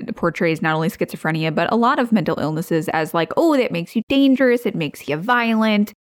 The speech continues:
No, i-, actually, people with mental illnesses are much more likely to be, like, the victim of crimes instead of the perpetrator of crimes. So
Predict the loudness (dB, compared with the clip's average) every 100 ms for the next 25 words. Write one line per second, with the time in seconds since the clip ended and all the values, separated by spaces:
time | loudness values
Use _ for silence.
0 | _ _ 0 2 4 4 4 2 0 0
1 | -2 -2 -2 0 0 2 2 2 0 0
2 | 0 2 2 2 0 2 2 2 0 -2
3 | -2 0 0 0 -2 -2 -2 2 2 0
4 | 0 0 0 -2 -2 -2 -2 -2 -4 -2
5 | -2 0 -2 -2 -2 -2 -2 -2 -2 -4
6 | -4 -2 0 -2 -4 -6 -2 -2 -2 -2
7 | -2